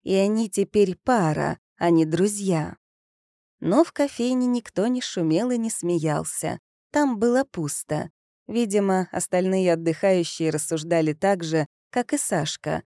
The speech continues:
Кофе можно выпить и в номере, в коттедже в их случае, а не тащиться на мороз и не трястись от холода.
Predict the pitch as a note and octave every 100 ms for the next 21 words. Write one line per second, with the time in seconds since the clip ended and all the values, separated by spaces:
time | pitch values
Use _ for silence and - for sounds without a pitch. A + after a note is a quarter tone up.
0 | _ _ _ _ F#3+ D4 - C#4+ B3 B3
1 | A#3 A3 G#3 A3 A3+ - A3 F#3 E3 E3
2 | E3 D#3+ D#3+ - _ _ - - D#4 -
3 | F3+ D#3 D#3 E3 F3 - A3 G#3+ - -
4 | D#3+ D3+ _ _ - G#3+ F3+ F3+ F3 A3
5 | G#3 - E3+ E3+ F3 E3+ G3 G3 - E3
6 | D#3+ - D#3+ - - E3 F3 F3 - A3+
7 | E3+ D#3 D3 D3+ D#3